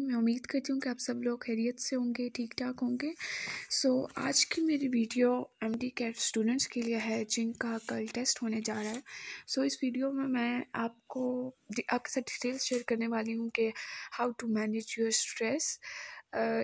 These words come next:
in during एमडी कैट। So, mm, uh, इसमें मैं आपके साथ टिप्स शेयर करूँगी to manage an anxiety and time during एमडी कैट। So,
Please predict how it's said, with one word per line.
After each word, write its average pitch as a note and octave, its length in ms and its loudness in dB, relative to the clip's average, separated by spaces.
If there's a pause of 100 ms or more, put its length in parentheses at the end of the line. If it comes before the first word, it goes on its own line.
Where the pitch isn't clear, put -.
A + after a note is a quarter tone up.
in A#3 180 4 (140)
during A3+ 260 6 (100)
एमडी A3 320 2
कैट। B3+ 440 -4
So, A3+ 260 -2 (440)
mm, A3+ 200 0 (160)
uh, A3 300 2
इसमें B3 260 0
मैं A#3+ 80 -2
आपके A#3 220 -6
साथ A#3 420 -4 (100)
टिप्स - 300 2
शेयर A#3+ 260 2
करूँगी A3+ 460 -2
to G#3+ 100 0
manage G#3+ 340 0
an G#3+ 100 0
anxiety G#3+ 520 -4 (640)
and C#4+ 260 0
time A#3 260 0 (160)
during A3 260 2 (140)
एमडी A3 320 0
कैट। C#4 220 -2 (560)
So, - 200 2